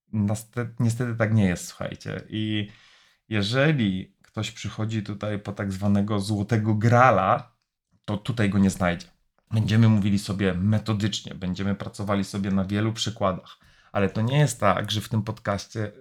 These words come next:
znajdziecie złote zasady, które zwiększą waszą sprzedaż o tysiąc procent, czy po których staniecie się super szefami, o których marzą, e, marzą, marzą wa-, wasi pracownicy,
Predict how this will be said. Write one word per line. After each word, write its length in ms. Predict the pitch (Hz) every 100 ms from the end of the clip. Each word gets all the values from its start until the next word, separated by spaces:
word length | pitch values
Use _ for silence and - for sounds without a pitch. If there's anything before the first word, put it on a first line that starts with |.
| -
znajdziecie 540 | 113 101 98 - 104 113
złote 520 | 92 107 110 117 107
zasady, 540 | 101 - 101 101 101
które 520 | - - 98 95 92 101
zwiększą 580 | 95 95 104 98 107 95
waszą 500 | 92 - 101 95 90
sprzedaż 520 | - - 101 95 -
o 100 | -
tysiąc 360 | - - 95
procent, 560 | - 98 101 120 151 - _ _ _ -
czy 100 | -
po 140 | 110
których 460 | - 107 104 98 - _ _ _ -
staniecie 600 | - 107 104 98 101 104
się 300 | - 95 90 - _ _ -
super 420 | - 123 113 104
szefami, 640 | - 107 98 101 98 98 -
o 80 |
których 480 | - - 98 92 - 110
marzą, 840 | 110 98 95 98 95 92 95 95
e, 320 | 90 95 95
marzą, 320 | 95 98 98
marzą 340 | 95 98 95 95
wa-, 180 | 95 -
wasi 360 | 101 101 - -
pracownicy, 760 | 104 - 87 92 82 - 180